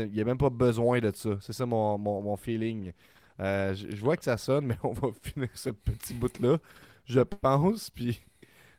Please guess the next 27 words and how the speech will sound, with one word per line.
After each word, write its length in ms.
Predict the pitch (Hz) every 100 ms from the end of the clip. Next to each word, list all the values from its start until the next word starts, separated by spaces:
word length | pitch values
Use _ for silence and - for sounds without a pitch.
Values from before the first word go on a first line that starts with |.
| - 120
on 100 | 110
dirait 60 |
que 80 | 131
j'étais 160 | 147 101
pas 120 | 120
prêt 220 | 110 131
à 100 | 117
ça, 160 | 101 135
euh, 220 | 135 101
tout 180 | - 117
de 80 | -
suite, 300 | 127 185 -
là, 140 | 185
mais 280 | 131 104 98 _ _ _ -
c'est 140 | 226
ça. 200 | 240 185
Fait 100 | 202
que 120 | 214 160
moi, 180 | 202
je, 80 | 240
tu 60 | -
sais, 80 | 214
c'est 140 | 165
vrai 140 | 180
qu'un, 640 | 214 139 117 - 117 110 98 _ _
des 180 | 120 143
vignettes 440 | 135 143 143 175